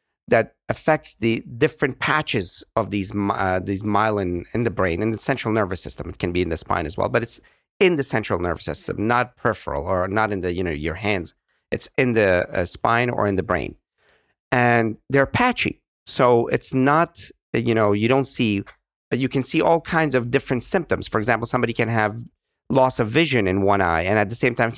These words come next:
have numbness in the other hand. And so it's not following a s-, a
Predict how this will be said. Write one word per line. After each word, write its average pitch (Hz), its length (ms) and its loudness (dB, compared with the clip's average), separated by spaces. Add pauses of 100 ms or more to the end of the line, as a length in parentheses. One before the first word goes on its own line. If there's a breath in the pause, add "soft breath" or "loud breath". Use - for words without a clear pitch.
have 113 240 0
numbness 131 460 0
in 113 100 -2
the 120 120 4
other 151 240 2
hand. 78 340 -2
And 90 160 -2 (380 soft breath)
so - 140 2
it's - 180 -2
not 151 340 0
following 135 480 2
a 107 40 2
s-, - 160 -6 (180)
a 101 460 -2